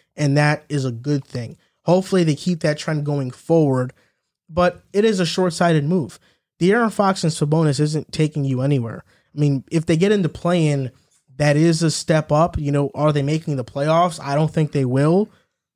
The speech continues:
And in the future, really, what are they going to do? What is a core of Fox and Sabonis going to be? It's not gonna be anything special. It might not even bring you consistent playoff berths in the West. Because of that, it's a short-sighted move because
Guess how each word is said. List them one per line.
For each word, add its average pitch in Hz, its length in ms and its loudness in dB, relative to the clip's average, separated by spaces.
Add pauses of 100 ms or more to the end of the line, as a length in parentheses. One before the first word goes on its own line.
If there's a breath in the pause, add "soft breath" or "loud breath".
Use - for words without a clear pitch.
(720)
And 165 160 2
in 175 180 2
the 160 80 2
future, 165 580 0
really, 170 380 2
what 156 380 -2
are 160 140 -2
they 160 120 -2
going 147 280 -4
to 143 120 -8
do? 135 200 -2
What 127 320 -2
is 175 180 0
a 156 140 0
core 165 480 0
of 139 100 0
Fox 151 440 0
and 151 80 -2
Sabonis 139 540 -2
going 139 280 -4
to 127 260 -8 (220)
be? 131 320 -6 (480)
It's - 160 -12
not 156 240 0
gonna 156 180 2
be 143 200 -2
anything 147 300 -2
special. 135 600 -2 (240 soft breath)
It 151 120 0
might 170 140 2
not 170 180 2
even 156 220 2
bring 151 240 2
you 160 100 2
consistent 143 600 -6
playoff 147 480 -2
berths 127 400 -4 (220 soft breath)
in 151 160 0
the 123 80 -2
West. 123 500 -4 (240 soft breath)
Because 233 320 0
of 214 60 -2
that, 202 160 0
it's 233 120 -4
a 277 60 0
short-sighted 226 520 -2
move 202 240 0
because 143 340 -2